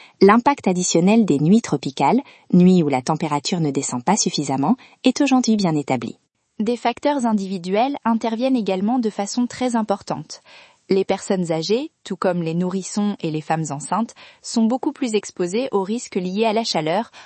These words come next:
en raison de systèmes thermorégulateurs moins efficaces. En outre, les personnes âgées sont moins sensibles à la sensation de chaleur, ainsi qu'au besoin de se protéger et de s'hydrater.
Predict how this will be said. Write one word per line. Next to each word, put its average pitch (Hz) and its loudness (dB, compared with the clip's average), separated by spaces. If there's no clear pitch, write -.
en 202 2
raison 214 0
de 214 0
systèmes 208 -4
thermorégulateurs 214 -2
moins 214 2
efficaces. - -8
En 170 2
outre, 233 -6
les 202 2
personnes 233 0
âgées 202 0
sont - -4
moins 214 2
sensibles 220 -4
à 170 0
la 170 0
sensation 196 -6
de 165 -4
chaleur, 156 -4
ainsi 202 -2
qu'au 190 2
besoin 175 -2
de 190 -4
se - -8
protéger 165 -2
et 220 0
de 208 -2
s'hydrater. 180 -6